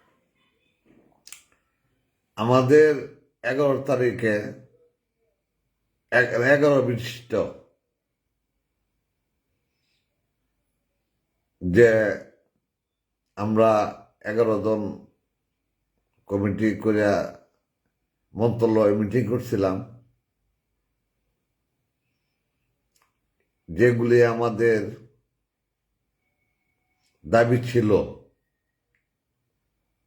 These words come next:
আল্লাহর রহমতে সকল দাবিগুলি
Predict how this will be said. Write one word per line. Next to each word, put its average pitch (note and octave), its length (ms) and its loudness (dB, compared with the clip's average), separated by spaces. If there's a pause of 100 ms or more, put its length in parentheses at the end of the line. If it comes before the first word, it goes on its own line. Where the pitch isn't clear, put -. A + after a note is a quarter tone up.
(1400)
আল্লাহর A#2 360 4
রহমতে G#2 540 -2 (720)
সকল A#2+ 300 0 (120)
দাবিগুলি G2 520 -2